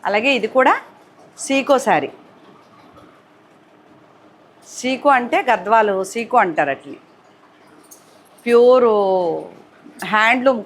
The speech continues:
కాదు అందుకు. ఇదిగోండి, ఇది బ్ల-, పళ్ళు. శారీ అంతా ఇలా నిలువు లైన్స్ వచ్చి ఇట్లా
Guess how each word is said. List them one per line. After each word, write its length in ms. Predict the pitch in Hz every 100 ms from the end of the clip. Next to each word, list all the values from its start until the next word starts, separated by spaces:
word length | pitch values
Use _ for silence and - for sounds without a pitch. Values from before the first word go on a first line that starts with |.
| 175
కాదు 380 | 147 196 494 - _ _ _ -
అందుకు. 320 | 202 196 - - - 190
ఇదిగోండి, 340 | 185 185 185 359
ఇది 100 | 349 190
బ్ల-, 120 | 190 - -
పళ్ళు. 260 | 190 180 185 - _ _ _ _ _ - -
శారీ 300 | 233 202 190 202
అంతా 280 | 190 190 349 480 - -
ఇలా 180 | 220 226
నిలువు 360 | 226 254 302 294
లైన్స్ 240 | 226 214 202
వచ్చి 300 | - - 494 - _ _ _ _ _ -
ఇట్లా 280 | - 285